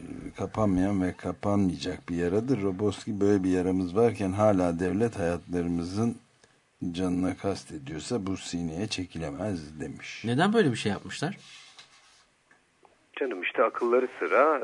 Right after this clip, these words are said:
Speaker 3: e, yani o, oradaki, e, köylülerin kaçakçılık yapmasını engelleme. Bu, e, Sevan Nişanya'nın, e, evinin kaçak olması, e, ve dolayısıyla <laughs> hapiste olması gibi bir şey yani.
Speaker 2: Hı.
Speaker 3: Hiçbir farkı yok yani.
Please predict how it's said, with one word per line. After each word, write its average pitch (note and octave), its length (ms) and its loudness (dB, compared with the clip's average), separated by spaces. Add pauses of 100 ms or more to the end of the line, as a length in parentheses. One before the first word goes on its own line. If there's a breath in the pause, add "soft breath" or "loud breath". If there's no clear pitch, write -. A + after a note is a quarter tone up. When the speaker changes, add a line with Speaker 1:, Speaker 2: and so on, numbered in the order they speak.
Speaker 3:
e, G#2+ 40 0 (500)
yani G2+ 440 -4
o, G2+ 200 -6 (280)
oradaki, G2+ 560 -2
e, A2 500 -4
köylülerin G2 680 -6
kaçakçılık - 720 -8
yapmasını G#2 640 -6 (760 loud breath)
engelleme. A#2+ 760 4
Bu, B2+ 380 6
e, A#2 260 -2
Sevan C3 340 8
Nişanya'nın, C3 760 2
e, G#2 140 2
evinin A#2+ 560 2
kaçak B2 420 -2
olması, A2+ 760 0
e, G#2+ 140 -4
ve A2 220 -4
dolayısıyla A2 840 4 (140)
<laughs> - 140 -14
hapiste - 460 2
olması A2+ 380 6
gibi G#2 260 -6
bir A#2+ 60 -8
şey C#3+ 300 6
yani. D#2+ 280 0
Speaker 2:
Hı. - 40 -8
Speaker 3:
Hiçbir - 260 -18
farkı G2 380 0
yok - 320 -2
yani. E2 240 -8